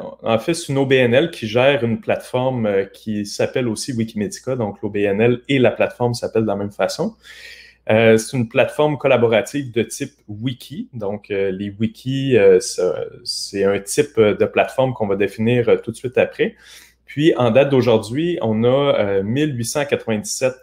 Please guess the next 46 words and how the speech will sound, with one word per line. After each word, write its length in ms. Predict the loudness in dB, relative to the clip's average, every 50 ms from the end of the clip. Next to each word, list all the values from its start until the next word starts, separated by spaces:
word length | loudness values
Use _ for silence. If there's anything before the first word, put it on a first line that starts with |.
| -4
euh, 100 | -2 -2
utilisateurs, 840 | -2 -2 -4 -6 -8 -6 0 0 0 0 2 2 2 2 2 2 0 0 -2
là, 120 | -2 -4
donc, 360 | -2 -4 -6 -6 -6 -8 -8 -8
euh, 160 | -8 -8 -8 -10 _
des 100 | -10 -6
gens 160 | -4 -4 -4
qui 100 | -4 -4
sont 140 | -4 -2 0
inscrits 340 | 0 -2 -4 -6 -2 0 2
à 20 |
la 100 | 2 2
plateforme 460 | 2 0 -2 -2 0 -2 -2 -2 -2
qui 100 | -6 -4
peuvent 240 | _ -2 -2 0 0
modifier 380 | -2 -2 -2 -4 -4 -4 -4 -4
le 60 | -2
contenu. 440 | -2 -4 -4 -2 -4 -8 -8 -8 -12 _ _ -20 -20 -20 -20 -20 _ _ _ _ _
On 160 | -6 0 2
a 80 | 2 2
près 260 | 2 0 0 2 4
de 180 | 6 6 6 4
trois 240 | 4 2 2 2 4
mille 180 | 4 4 2 4
pages 320 | 4 6 6 6 4 4
de 100 | 0 0
contenu, 640 | 0 2 0 0 0 0 -4 -6 -6 -6 -8 -10 _ _ _ _ -6
euh, 520 | -4 -2 -2 0 0 0 0 2 2 0
soixante-cinq 720 | 0 -4 -4 -2 0 -2 0 0 -2 -2 -2 -2 -2 -2 0
mille 220 | 2 0 2 2
modifications. 880 | 2 0 0 0 -4 -12 -8 -2 2 2 2 2 0 -4 -6 -6 -6 -8 _ _ _ _ _ _ _ _ _ _ _ _ _ _ _
Et 100 | -8 -8
puis, 520 | -8 -8 -8 -4 0 2 2 2 4 4 4
euh, 100 | 4 4
on 160 | 2 2 2
est 80 | 2 2
rendu, 640 | 4 4 2 2 0 -2 -4 -4 -2 0 2 4
euh, 580 | 4 6 6 4 4 4 2 2 2 0 -2 -4 -6 -10 -12 -14 -12
ces 200 | -14 -8 -6 0
derniers 340 | 2 2 2 2 2 0 0
mois 380 | 0 0 2 2 0 0 0
à 100 | 0 -2
quarante 400 | 0 0 -2 0 0 -2 -2 -2
mille 500 | -2 -2 -2 0 0 2 2 2 2 2 -2
visiteurs, 680 | -6 -6 -6 -8 -6 0 2 2 4 6 4 4 2 0
euh, 220 | -2 0 0 -2